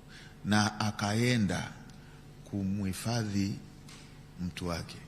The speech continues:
Huku nako akaenda, huyo naye akaenda. Kumbukeni kwa mfano, kumbukeni kwa mfano M V Bukoba,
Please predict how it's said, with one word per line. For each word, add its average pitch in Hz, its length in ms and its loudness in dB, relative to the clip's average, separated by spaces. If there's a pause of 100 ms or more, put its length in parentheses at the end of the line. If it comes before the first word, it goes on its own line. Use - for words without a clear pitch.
(2750)
Huku 127 240 -4
nako 110 280 -2
akaenda, 92 640 -2 (180)
huyo - 120 -6
naye 104 180 -2
akaenda. 92 540 -6 (1900)
Kumbukeni 175 500 2
kwa 120 140 -2
mfano, 139 480 -2 (1000)
kumbukeni 165 360 -2
kwa 131 120 -2
mfano 123 500 -2 (720)
M 123 180 0
V 123 160 0
Bukoba, 107 520 -4